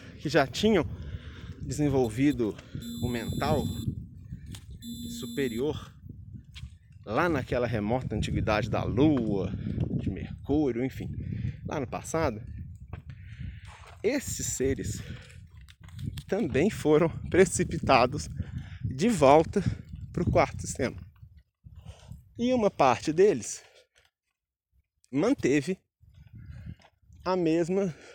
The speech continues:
orientação, a mesma, é, percepção daquele que era o seu mestre, o quinto senhor. Ou seja, se o quinto senhor tá revoltado, eu também tô.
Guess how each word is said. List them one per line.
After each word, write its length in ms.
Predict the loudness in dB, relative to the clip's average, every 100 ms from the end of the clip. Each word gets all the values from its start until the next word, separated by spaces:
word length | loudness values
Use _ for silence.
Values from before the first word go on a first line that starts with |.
| -20 -16 -18 -18 _ _ _
orientação, 760 | 2 4 4 0 -2 -2 -4
a 20 | 0
mesma, 400 | 4 4 2 -2 -10 -20 -20 -20 -20 -20 -20 _ -6
é, 280 | -2 -2 -4 -10 -20 -20 -20 _ _ _ _ _
percepção 640 | -2 0 0 0 -2 -2 -4 _ _ -20 _ _ _ _ _ _
daquele 420 | -2 0 0 0
que 100 | 2
era 120 | 0
o 20 | 0
seu 180 | -4
mestre, 400 | -4 -6 -8 -10
o 40 | -8
quinto 240 | -6 -4
senhor. 400 | -2 -2 -2 -4 _ _ _ -10
Ou 100 | -6
seja, 280 | -2 0 -2
se 80 |
o 40 | -6
quinto 260 | -4 -4
senhor 160 | -4 -6
tá 100 | 0
revoltado, 560 | 0 0 0 -2 -2 -4
eu 40 |
também 280 | -4 -4 -2
tô. 200 | -2